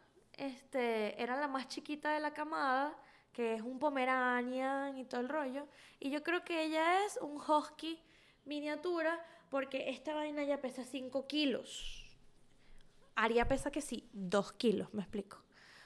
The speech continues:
Pero ¿verdad que yo soy lo más dulce que tiene mamá? ¿Ah?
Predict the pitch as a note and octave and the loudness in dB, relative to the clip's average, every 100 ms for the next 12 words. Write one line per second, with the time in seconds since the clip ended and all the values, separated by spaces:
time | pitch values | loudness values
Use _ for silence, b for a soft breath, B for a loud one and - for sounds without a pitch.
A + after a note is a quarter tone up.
0 | B - D4 D4+ D4 D#4+ F4+ F#4+ G4+ G#4 | B -14 -8 -6 -6 -6 -8 -8 -8 -8
1 | G4 F#4+ F#4+ G4 F4+ - F4+ F4+ - - | -8 -8 -8 -8 -10 -4 -2 -2 -6 -14
2 | F#4+ - E4 F4 F4+ F#4 F#4 A#3+ G#3 _ | -12 -12 -10 -10 -10 -12 -12 -12 -14 _
3 | - - | -20 -18